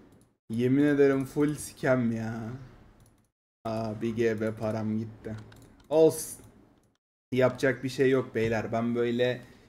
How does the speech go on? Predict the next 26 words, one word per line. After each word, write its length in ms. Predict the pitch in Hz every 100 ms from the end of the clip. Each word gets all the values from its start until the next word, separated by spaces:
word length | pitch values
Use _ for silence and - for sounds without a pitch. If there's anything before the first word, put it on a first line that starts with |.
| _
gem 280 | 127 131 131
kırmaya, 720 | 127 131 110 101 101 117 117 - -
işte 520 | - - 120 117 - - - -
Inferno'dan 720 | 123 127 135 127 127 127 131 131
düşürdüğümüz, 640 | 127 131 113 123 120 123
kazandığımız 720 | 135 120 123 127 123 123 123
gemleri 500 | 127 123 123 123 135
kırmaya, 500 | - 110 104 101 107
işte 380 | - 107 - 113
böyle 260 | 117 113 120
spinleri 640 | - 120 135 120 120 120
açmaya, 680 | 117 117 117 113 101 104 - - - - -
bir 140 | 131
şekilde 640 | 131 143 127 131 120 131 113
bir 60 |
yerden 520 | 131 131 127 123 123 123
böyle 480 | 123 120 127 127 -
parayı 380 | 131 123 123 127
kıtlamaya 720 | 139 110 - 127 127 127 131 -
çalışmaya 640 | - 131 123 127 - 123 127
devam 360 | 120 123 127
edeceğim. 380 | 117 101 98 117 175 - - _ _ - _ _ _ 139
Bir 60 |
sonraki 560 | 131 156 147 143 143 147
videoda 440 | 147 151 151 160
da 260 | 156 160